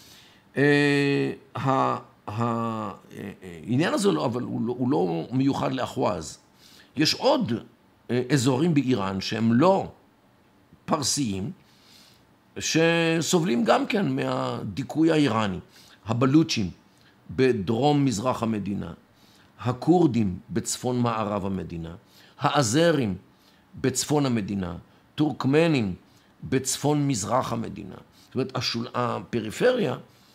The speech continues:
אה, של, של, של המ-, המרכז הוא פרסי, פחות או יותר, והפריפריה היא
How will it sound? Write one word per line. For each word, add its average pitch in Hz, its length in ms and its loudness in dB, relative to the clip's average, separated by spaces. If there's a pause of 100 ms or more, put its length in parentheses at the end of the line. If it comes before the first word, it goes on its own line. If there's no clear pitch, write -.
(380)
אה, 95 60 -2
של, 123 360 -2
של, 107 320 -4
של 110 260 -6
המ-, 98 240 -4
המרכז 120 560 0
הוא 135 200 2
פרסי, 104 380 -4
פחות - 280 -10
או - 40 -4
יותר, - 260 -6 (800)
והפריפריה 127 1500 2
היא 127 300 0